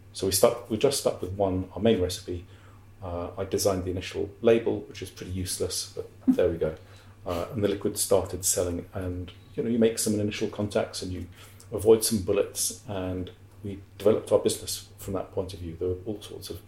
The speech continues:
strange things we had to do, like we had to go around canvassing local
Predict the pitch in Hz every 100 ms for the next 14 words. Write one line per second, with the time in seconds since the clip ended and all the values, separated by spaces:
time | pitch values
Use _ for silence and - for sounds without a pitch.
0 | - - - - - 98 95 - 87 92
1 | 87 92 - - 135 123 - - - -
2 | - - - - 95 - 101 90 95 90
3 | 90 87 - 107 95 - 90 87 - -
4 | - - - 101 92 90 87 85 80